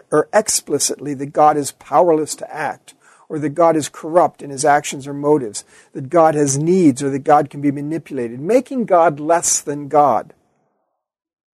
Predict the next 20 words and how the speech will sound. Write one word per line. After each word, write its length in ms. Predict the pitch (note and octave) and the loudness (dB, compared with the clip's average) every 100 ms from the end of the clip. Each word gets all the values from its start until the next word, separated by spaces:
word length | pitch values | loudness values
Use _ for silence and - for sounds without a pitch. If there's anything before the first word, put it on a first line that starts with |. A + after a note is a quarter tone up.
| _ _ _ _ | _ _ _ _
Now, 100 | F#3+ | -20
Job, 380 | D#3 A#3+ B3+ F#3 - - | -4 4 4 4 -2 -4
Job 400 | B2+ G3 A3+ - - | 2 6 6 4 -4
arguably 840 | E3 A3 G3+ F3 C#3+ C#3 C#3+ C#3+ C3+ | 2 2 4 4 4 0 -2 -2 2
does 320 | G#3+ C#4+ - | 4 4 0
some 340 | - - A#3 | -4 2 2
of 220 | C4 D#3+ | 0 -4
these 480 | C3 B2+ C3+ F3 F3 | -8 -8 0 0 0
in 300 | B3 F#3+ E3 | -8 -14 -12
his 160 | D#3 C#3+ | -6 0
accusations 880 | D3 D3 D3+ C3 D#3+ G3 - C3+ C3+ | 0 0 -10 -2 -2 -2 -6 -12 -14
against 360 | A#2 A#2+ - | -12 -12 -10
God, 340 | G2+ G#2 A#2+ - _ _ _ _ _ _ _ | -6 -4 -4 -8 _ _ _ _ _ _ _
but 520 | D#3+ C#3 D3+ C#3+ C3 _ | -20 -2 4 4 4 _
he's, 640 | - G3 F3+ D3+ - - - _ _ _ _ _ _ - | -8 2 2 4 -2 -4 -8 _ _ _ _ _ _ -14
he's 240 | F#3+ F#3 | -6 -2
expressing 580 | E3 - - F3 E3+ D3+ _ | -2 -2 -6 -6 -6 -8 _
anger, 640 | F3+ F#3+ F3+ C3+ G2+ C3+ _ _ _ | -10 -6 -4 -4 -8 -10 _ _ _
not 420 | F#3+ D3 D3+ - | -16 -10 -10 -12
contempt. 720 | - B2 - - C3+ G2+ - | -18 -14 -12 -12 -14 -16 -20